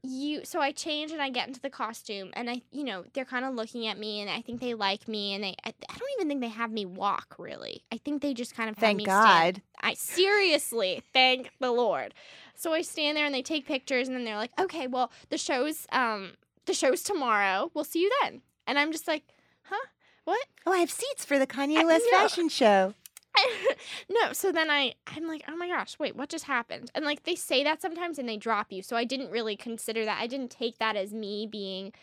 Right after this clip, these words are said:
Speaker 1: um, I, I didn't,
Speaker 2: Hired for
Speaker 1: yeah.
Speaker 2: sure.
Speaker 1: So then that night, my mom is actually, this is, like, the first time in her life that she's not home and I'm home and I get a call. But they call me, or my ma-, agency calls me and they're like,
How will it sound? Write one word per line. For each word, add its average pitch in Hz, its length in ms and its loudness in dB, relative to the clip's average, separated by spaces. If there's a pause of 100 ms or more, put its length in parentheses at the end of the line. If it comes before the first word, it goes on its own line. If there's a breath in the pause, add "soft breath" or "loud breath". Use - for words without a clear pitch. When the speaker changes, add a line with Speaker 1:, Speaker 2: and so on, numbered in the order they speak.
(380 soft breath)
Speaker 1:
um, 196 500 -4 (260)
I, 262 60 -6
I - 20 -6
didn't, - 200 2
Speaker 2:
Hired 180 320 4
for 285 60 -4
Speaker 1:
yeah. 226 140 6
Speaker 2:
sure. 160 460 -2
Speaker 1:
So 330 200 -4
then 311 200 -2
that 294 180 -4
night, 254 540 -2 (180)
my 247 160 -2
mom 254 340 0
is 370 100 -4
actually, 247 440 -4
this 285 120 -4
is, 285 80 -6
like, 269 120 -2
the 214 60 -8
first 226 300 -4
time 208 160 -4
in 196 80 -6
her 226 120 -4
life 196 220 -2
that - 180 -6
she's 254 300 -2
not 214 240 0
home 214 240 -4
and 190 100 -6
I'm 190 280 -2
home 185 320 -6
and 170 180 -10 (160)
I 208 120 0
get 196 140 -2
a 185 60 -4
call. 226 340 2 (380 loud breath)
But 269 120 0
they 262 120 2
call 302 340 2
me, 233 400 0
or 269 120 0
my 277 160 0
ma-, 262 220 2
agency 294 380 -4
calls 220 300 -4
me 220 140 -2
and 208 80 -4
they're 202 120 -4
like, 196 280 -4